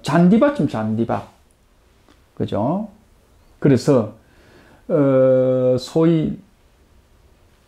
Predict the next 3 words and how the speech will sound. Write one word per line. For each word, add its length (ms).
어둠, 760
어둠 420
속에 680